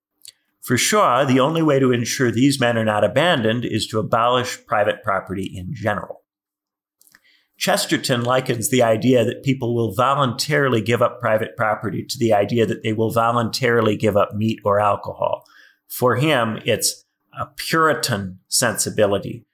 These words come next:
that Shaw has in thinking that people who own property will voluntarily give it up. He argues that only those who own property are free, and that if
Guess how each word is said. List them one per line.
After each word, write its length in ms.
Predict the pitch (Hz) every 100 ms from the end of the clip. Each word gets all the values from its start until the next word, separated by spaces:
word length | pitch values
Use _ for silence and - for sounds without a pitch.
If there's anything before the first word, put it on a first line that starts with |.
| _ -
that 160 | 113
Shaw 280 | - 120 107
has 320 | 98 95 95
in 100 | 101
thinking 640 | 95 - 151 139 113 104 -
that 200 | 104 -
people 320 | 127 127 110
who 180 | 120 110
own 240 | 107 110
property 480 | - 107 104 101 104
will 240 | 101 107
voluntarily 960 | 95 110 113 113 107 92 113 101 98 101
give 200 | 92 92
it 80 | -
up. 180 | - - _ _ _ _ _ _ _ _ _ _ _
He 320 | - - -
argues 480 | 135 107 104 110 -
that 140 | - -
only 320 | 135 165 165
those 380 | 123 117 113 -
who 140 | 113
own 240 | 113 110 107
property 560 | - 113 - 104 98
are 100 | 95
free, 580 | 95 - 196 147 98 -
and 140 | 107 101
that 80 | 104
if 140 | 104